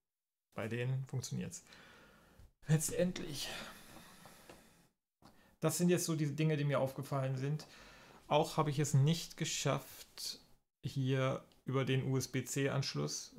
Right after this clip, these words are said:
halt der Audioausgang, dass sowohl das Bauers als auch Bose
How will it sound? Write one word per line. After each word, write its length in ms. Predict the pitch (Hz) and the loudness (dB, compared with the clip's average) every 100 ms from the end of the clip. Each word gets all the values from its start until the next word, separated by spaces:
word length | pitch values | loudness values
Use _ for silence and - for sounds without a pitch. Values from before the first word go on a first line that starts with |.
| 139 | -8
halt 260 | 131 - - | -8 -8 -10
der 160 | - - | -6 -2
Audioausgang, 760 | 120 127 127 123 - 147 160 185 - _ _ - - _ _ _ _ _ _ _ _ _ _ _ - - - _ _ _ _ _ - - | -2 0 0 -2 -2 0 -2 -4 -12 _ _ -20 -20 _ _ _ _ _ _ _ _ _ _ _ -20 -20 -20 _ _ _ _ _ -10 0
dass 480 | 139 135 - - - _ _ _ _ _ _ _ _ _ _ - - | 2 2 0 -4 -8 _ _ _ _ _ _ _ _ _ _ -20 -14
sowohl 380 | - 131 131 139 | -4 -2 2 2
das 220 | 127 110 | 2 0
Bauers 440 | 120 117 127 139 135 | 2 4 6 2 0
als 220 | 123 - | -4 0
auch 280 | 127 127 - - - - - - - - _ _ _ _ _ _ _ _ _ - | 0 0 -4 -16 -20 -20 -20 -20 -20 -20 _ _ _ _ _ _ _ _ _ -2
Bose 400 | 135 127 139 | 0 2 2